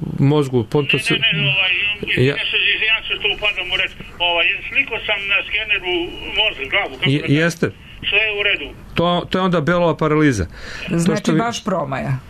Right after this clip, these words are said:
Speaker 1: Da, promaja, da.
Speaker 3: Mhm.
Speaker 1: Da ne
Speaker 3: Doktore,
Speaker 1: objašnjam
Speaker 3: sad ste uplašili
Speaker 1: Ne.
Speaker 3: one koji se i inače plaše promaje,
Speaker 1: Pa
Speaker 3: znači,
Speaker 1: nek se
Speaker 3: zaista
Speaker 1: čuva i Boga mi,
Speaker 3: Aha.
Speaker 1: evo, pacijent može sam da kaže kako to nastalo.
Speaker 2: O,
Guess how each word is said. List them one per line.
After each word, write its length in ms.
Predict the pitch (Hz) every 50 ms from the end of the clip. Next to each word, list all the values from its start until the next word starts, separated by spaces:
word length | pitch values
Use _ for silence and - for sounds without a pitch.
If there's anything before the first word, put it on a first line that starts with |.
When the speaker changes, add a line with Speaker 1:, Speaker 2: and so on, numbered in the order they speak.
| -
Speaker 1:
Da, 200 | - 120 156 -
promaja, 360 | - - 143 151 147 123 110 98
da. 140 | 104 113 170
Speaker 3:
Mhm. 320 | 180 196 208 202 175 175 196 - - - - - - - - - - -
Speaker 1:
Da 120 | - 135 147
ne 40 |
Speaker 3:
Doktore, 140 | 147 156 226 -
Speaker 1:
objašnjam 320 | 170 175 170 - - 165
Speaker 3:
sad 220 | 151 269 247 247
ste 140 | - - 233
uplašili 600 | 220 202 196 247 226 226 - 240 196 185 180 170 - - -
Speaker 1:
Ne. 200 | 131 139 156 190
Speaker 3:
one 180 | 214 226 226
koji 180 | 220 226 214 208
se 140 | 202 - 214
i 160 | 214 214 220
inače 320 | 226 214 233 214 220 - 202 190 170 - - - -
plaše 480 | - 202 185 190 196 202 190 190 185 160
promaje, 440 | - - 175 175 175 202 202 185 180
Speaker 1:
Pa 60 | 175
Speaker 3:
znači, 180 | 175 180 151 160
Speaker 1:
nek 80 | 170 170
se 60 | 196
Speaker 3:
zaista 240 | 190 - 160 - -
Speaker 1:
čuva 220 | 175 170 180 190
i 40 | 202
Boga 220 | 175 190 196 190 190
mi, 60 | 175
Speaker 3:
Aha. 300 | 175 165 170 170 185 220 220 -
Speaker 1:
evo, 120 | - 131
pacijent 400 | - - 160 151 - 185 180 175
može 180 | 175 175 175 156
sam 200 | - 180 175 175
da 80 | 165
kaže 200 | 156 - 180 151
kako 300 | - 160 147 - - 147
to 260 | 131 127 - - - 139
nastalo. 340 | 135 131 - - - 104
Speaker 2:
O, 40 | 90